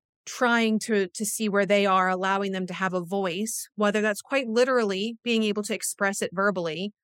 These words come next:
or through play or other expressive communicative means so that they can convey how they're feeling, what they're thinking,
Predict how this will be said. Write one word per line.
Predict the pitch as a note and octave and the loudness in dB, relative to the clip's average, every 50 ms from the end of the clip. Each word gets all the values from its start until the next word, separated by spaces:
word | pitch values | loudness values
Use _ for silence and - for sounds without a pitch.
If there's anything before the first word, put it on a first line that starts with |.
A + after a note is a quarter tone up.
| _ _ _ _ _ _ - A#3 | _ _ _ _ _ _ -2 2
or | A#3+ B3 A#3 | 2 2 2
through | - - A#3 A#3 A3+ | 0 -4 -2 -2 -2
play | F#3 - - - G#3 G3 F#3+ F#3 F#3+ G3+ G#3 A3+ A3+ | -4 -4 -2 0 2 2 4 2 2 2 2 0 0
or | - G#3+ G#3 - | 0 0 0 2
other | G3+ G#3+ G#3+ G3+ G#3 G3+ G3 F#3+ G3 | 2 2 2 2 2 2 2 0 -2
expressive | - F3+ - - - - G#3 G3 F#3+ - G3+ F#3 | -4 -6 -10 -8 -4 -2 -2 -2 0 -2 -4 -4
communicative | - - - G3+ F#3 F3 E3+ G3+ - G3 F3 E3 | -4 -4 -4 -2 -2 -2 -4 -6 -6 -6 -4 -2
means | A3 B3+ D4+ D#4 B3 G3+ F#3 F#3+ G3+ G#3 G#3 G#3 - - - _ _ _ _ _ _ _ | -2 -2 -2 0 0 -2 -2 -2 -4 -4 -4 -4 -6 -8 -10 _ _ _ _ _ _ _
so | - - B3 | -4 0 2
that | A3+ A3 G3+ F#3+ F#3 F3 | 2 4 2 2 0 0
they | E3+ G3+ G3+ G#3 | 2 2 2 0
can | - - G#3+ F#3+ | 0 -2 -6 -6
convey | F#3 - G3+ F#3+ E3 F3 G3 G3+ G3+ G3 F#3+ F#3 F3+ F3+ F#3 F#3 _ _ _ _ _ _ | -4 -4 -4 -4 -2 0 0 2 2 2 2 0 0 -2 -4 -8 _ _ _ _ _ _
how | - - A3 A3 G#3+ | -2 0 2 2 2
they're | F#3+ G#3 G#3+ A3+ | 2 2 2 2
feeling, | A#3 - - - G3 F#3 F3+ F3 F3+ F3+ F3+ F3+ | 0 -2 -8 -6 -4 -4 -2 -2 -2 -2 -2 0
what | G3+ G#3 G#3 | 0 0 0
they're | - G#3 G#3 A3 | 2 2 2 2
thinking, | A3 A3+ - G3 F3 E3+ E3+ - F3+ E3+ D#3 D#3 F3 F3+ | 0 -2 -4 -4 -4 -4 -6 -4 -4 -4 -4 -4 -6 -6